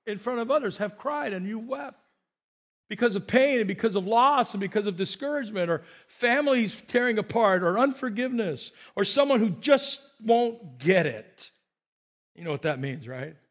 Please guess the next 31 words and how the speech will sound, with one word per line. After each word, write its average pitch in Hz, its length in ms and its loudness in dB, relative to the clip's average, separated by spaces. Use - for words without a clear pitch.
Some 131 80 -16
people 151 220 -2
get 165 240 4
it, 190 140 -2
some 165 200 -6
people 156 200 -2
don't 156 200 -4
get 147 240 2
it. 123 280 -14
And 160 140 -6
your 165 160 0
minds 190 1000 0
can, 180 140 -6
can, 180 260 -2
can, 170 240 -2
can 170 320 -6
be 160 260 -4
overwhelmed 208 800 4
by 202 140 6
the 190 100 2
situation 214 680 2
and 185 140 -2
the 165 60 -2
circumstance 214 760 0
rather 202 260 2
than 220 160 0
saying, 185 340 -2
"I 196 200 -4
set 240 380 -6
my 214 200 -2
mind 196 640 -2